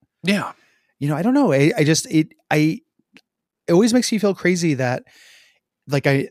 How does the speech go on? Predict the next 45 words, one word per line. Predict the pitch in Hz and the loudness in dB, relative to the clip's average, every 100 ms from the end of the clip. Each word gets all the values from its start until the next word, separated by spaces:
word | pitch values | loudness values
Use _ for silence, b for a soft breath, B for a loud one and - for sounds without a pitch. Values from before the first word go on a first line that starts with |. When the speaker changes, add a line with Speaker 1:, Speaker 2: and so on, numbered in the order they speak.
| - | -8
Speaker 2:
like, | 135 131 | -6 -2
I, | 127 - | -2 -2
I | 127 | -4
imagine | 127 143 160 175 180 160 | -2 -2 -2 -2 -4 -4
somebody | - 160 143 | -4 -2 -2
being | 139 | -4
like, | 127 131 | -4 -4
"You're | 131 | -2
de-, | 147 | -4
you're | 147 131 | -4 -4
thinking, | 190 170 | -4 -4
you're | 143 135 | -4 -2
demanding | 156 185 165 | -2 -2 -4
too | - | -4
much." | 135 - - - - _ _ _ - | -4 -6 -10 -12 -12 _ _ _ -4
You | 127 | -2
know, | 123 | 0
like, | 131 123 | 0 -2
it | 135 135 | -2 -2
can | - | -2
be | 156 | 0
enough | 151 156 - | 0 -2 -2
that | 143 | -2
you | 135 | -2
just | 139 - | -4 -4
had | 135 131 | -6 -6
a | 123 | -8
pleasant | - 131 135 | -8 -8 -8
time | - 131 | -10 -8
with | 123 | -8
something | 113 120 123 120 | -8 -8 -8 -8
and | |
it | 120 | -8
moved | 127 120 | -8 -8
time | - 120 113 | -8 -10 -10
forward. | - 143 127 131 _ _ _ - | -12 -14 -12 -14 _ _ _ -4
Speaker 1:
Mm-hmm. | 113 240 254 B B | -2 -2 -4 B B
Speaker 2:
And | 143 | -6
I | 139 | -4
just | 135 135 | -4 -4
really | 147 247 | 0 0
feel | 185 139 | 0 -2
like | 127 | -2
I'm | 120 | -4
not | 135 | -4